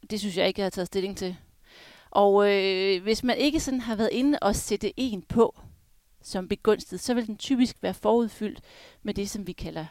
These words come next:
nærmeste pårørende. Øhm, og det her nærmeste pårørende begreb, det, øh, har ændret sig lidt igennem tiden.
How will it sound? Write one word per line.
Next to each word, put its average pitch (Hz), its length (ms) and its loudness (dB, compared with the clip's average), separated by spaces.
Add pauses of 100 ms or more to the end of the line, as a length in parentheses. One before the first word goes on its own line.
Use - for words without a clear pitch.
(180)
nærmeste 185 500 -4
pårørende. 190 580 2 (1040)
Øhm, 185 520 0 (160)
og 226 80 4
det 277 100 2
her 277 120 2
nærmeste 226 400 0
pårørende 180 600 0 (240)
begreb, 214 580 0 (280)
det, 233 300 4
øh, 208 80 -2
har 202 200 -2
ændret 254 400 4
sig - 160 -8
lidt 240 160 -2
igennem 226 320 -2
tiden. 214 420 -2